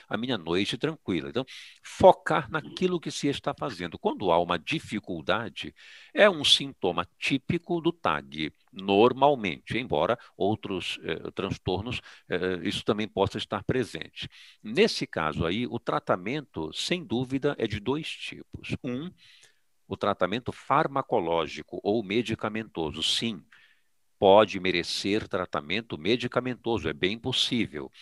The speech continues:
E aí, o psiquiatra, é claro, vai orientar a medicação mais adequada com base em tudo aquilo que ele colhe de informações do, do paciente, quanto ao que ele conta, seus problemas,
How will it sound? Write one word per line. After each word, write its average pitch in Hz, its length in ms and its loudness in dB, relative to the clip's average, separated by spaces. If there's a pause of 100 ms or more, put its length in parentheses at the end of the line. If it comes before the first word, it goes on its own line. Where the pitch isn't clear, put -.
(280)
E 107 120 2
aí, 120 500 4 (380)
o 101 80 -6
psiquiatra, 92 720 -2
é - 40 -14
claro, 82 380 -2 (160)
vai 90 160 0
orientar 98 560 0
a 87 60 -2
medicação 90 640 -4
mais 82 560 -2
adequada 82 760 -2 (240)
com 131 260 0
base 87 720 2 (320)
em 113 160 -2
tudo 139 320 -2
aquilo - 360 0
que - 80 -4
ele 151 120 -2 (120)
colhe 113 520 4
de 80 160 -6
informações 123 1160 -2 (340)
do, 82 440 -4
do 87 120 -4
paciente, 85 800 -4 (320)
quanto 92 220 -4
ao 92 40 -2
que - 120 -4
ele 107 100 -4
conta, 95 480 -4
seus 80 240 -6
problemas, 90 840 -2